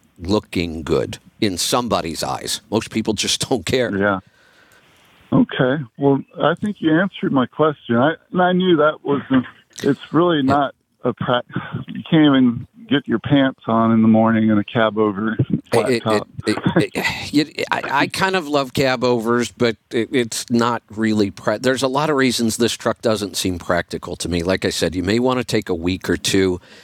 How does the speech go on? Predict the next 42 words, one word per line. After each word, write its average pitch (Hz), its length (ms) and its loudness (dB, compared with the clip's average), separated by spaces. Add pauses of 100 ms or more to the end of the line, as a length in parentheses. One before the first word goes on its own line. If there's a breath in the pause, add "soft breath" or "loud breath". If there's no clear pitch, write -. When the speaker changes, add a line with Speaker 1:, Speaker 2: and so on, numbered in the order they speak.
(160 loud breath)
Speaker 1:
see 135 400 2
if 123 180 -2
you 113 120 2
can 98 200 -2
put 98 240 -2
together 95 460 0
some 85 240 -6
freight 90 340 -2
that 87 160 -4
makes 85 300 -2
sense 101 320 -2
for - 180 -4
this 90 240 0
thing. 92 400 -2
If 95 220 -4
not, 92 340 0 (120)
I 87 200 -2
would 80 340 -8
take 92 220 -2
that 82 160 0
offer 80 340 -2
and 76 140 -6
run. 76 240 -2 (880)
Speaker 2:
I 104 140 0
think 113 180 0
that's 104 220 0 (100)
some 95 300 2 (320)
sage 110 300 2
advice. 95 400 -2 (100)
I 110 180 -4
pre-, 101 240 -4 (460)
very, 135 300 2 (320)
very 160 120 2
much 151 240 2
appreciate 101 600 -6
it. 104 80 -8 (160)
Speaker 1:
You're 85 200 2
welcome. 82 480 0
Thanks 90 300 -2
for - 120 -8
the 76 80 -8
call. 90 340 0